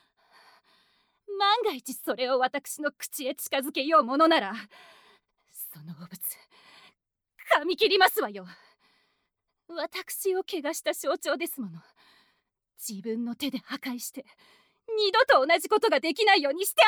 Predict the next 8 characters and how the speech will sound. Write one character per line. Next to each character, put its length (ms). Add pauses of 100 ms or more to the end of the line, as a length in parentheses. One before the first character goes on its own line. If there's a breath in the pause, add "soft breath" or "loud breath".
げ 120
ま 60 (160)
す 60
わ！ 200 (4000 loud breath)
そ 140
れ 120
は、 80
私 60